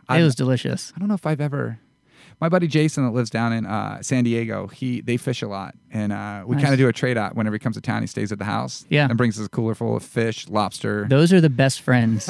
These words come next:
Speaker 1: <laughs>
Speaker 2: right?
Speaker 1: You hear that,
Speaker 2: Friends,
Speaker 1: Jason? Best friends.
Speaker 2: best friends, the, the ones with a boat.
Speaker 1: Yeah.
Speaker 2: <laughs>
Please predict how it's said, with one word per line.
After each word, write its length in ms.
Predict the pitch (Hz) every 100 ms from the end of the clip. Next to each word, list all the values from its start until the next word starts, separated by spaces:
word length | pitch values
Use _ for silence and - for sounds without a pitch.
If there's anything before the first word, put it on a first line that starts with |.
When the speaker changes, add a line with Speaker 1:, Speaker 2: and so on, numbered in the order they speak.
| 175 -
Speaker 1:
<laughs> 180 | 175 147
Speaker 2:
right? 340 | 147 165 - -
Speaker 1:
You 60 |
hear 120 | 151 175
that, 40 |
Speaker 2:
Friends, 140 | 190 165
Speaker 1:
Jason? 360 | 190 196 190
Best 280 | 135 214 -
friends. 360 | 190 170 113 98
Speaker 2:
best 240 | 170 175
friends, 420 | 185 175 180 165
the, 400 | - 147 147 143 -
the 160 | 147
ones 220 | 135 160 156
with 80 |
a 60 | 143
boat. 340 | 120 143 180 - - 151
Speaker 1:
Yeah. 380 | 123 135 131 208
Speaker 2:
<laughs> 420 | 240 202 - 214